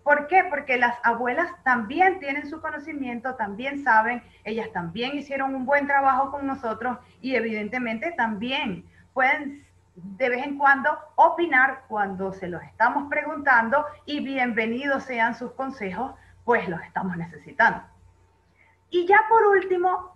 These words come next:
en cuanto a la búsqueda de apoyo, también está el hecho de que te apoyes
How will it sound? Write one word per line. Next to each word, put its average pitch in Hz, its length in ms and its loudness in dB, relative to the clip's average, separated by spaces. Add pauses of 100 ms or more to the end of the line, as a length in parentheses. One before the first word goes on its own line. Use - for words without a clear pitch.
en 311 260 -4
cuanto 285 400 2
a 262 60 4
la 247 120 2
búsqueda 349 480 2
de 320 60 2
apoyo, 269 400 -2
también 285 340 -2
está 381 260 0
el 359 80 -2
hecho 370 260 0
de 349 140 -6
que 277 100 -4
te 269 120 -2
apoyes 247 680 -2